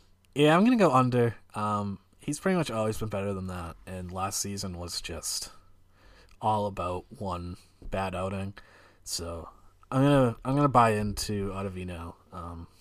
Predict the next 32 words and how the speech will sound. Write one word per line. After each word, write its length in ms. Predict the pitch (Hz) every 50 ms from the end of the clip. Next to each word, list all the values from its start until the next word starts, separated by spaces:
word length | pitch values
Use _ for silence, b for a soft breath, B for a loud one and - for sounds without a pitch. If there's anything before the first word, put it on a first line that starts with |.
| b b b -
I 80 | 110
stopped 300 | 117 - - 208 208 -
keeping 200 | - 185 147 135 104
track 280 | - 120 120 120 -
on 160 | 131 131 127
these, 400 | 127 131 131 127 123 - - - - _ - b b b b b b b
I 60 | - 113
guess 160 | 120 - 123
I 40 | 107
never 120 | 104 98
really 160 | 92 90 85 80
started, 400 | - - 92 92 92 90 85 - B B B B B B B
but 80 | 120
I 60 | 123 120
felt 220 | - 170 165 143
like 200 | 127 117 101 -
I 160 | 104 101 98
was 260 | 95 92 82 - - -
extremely 640 | 113 - - - - - 123 120 120 117 110 98
optimistic 840 | 95 90 - - 80 80 76 76 - - - - - - - - - -
for 240 | - - - 82 82
a 60 | 85
guy 300 | - 78 80 82 80 78
who 120 | - 85
was 180 | 78 76 - -
not 220 | 98 87 85 85
very 220 | - 87 78 78 73
<laughs> 60 | 73
optimistic 540 | - - 78 73 - - - - 104 - 101
about 240 | 85 78 71 -
this 180 | - - - -
team. 260 | - - 62 53 -